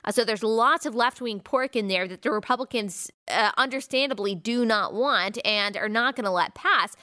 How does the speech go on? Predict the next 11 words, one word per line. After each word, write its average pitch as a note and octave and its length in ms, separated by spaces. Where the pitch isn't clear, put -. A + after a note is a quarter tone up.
So E4+ 140
it's E4+ 160
not E4+ 220
just - 180
a B3 60
matter A3+ 300
of F3 120
numbers, A#3+ 480
the A3 100
disagreement A3 640
here, - 280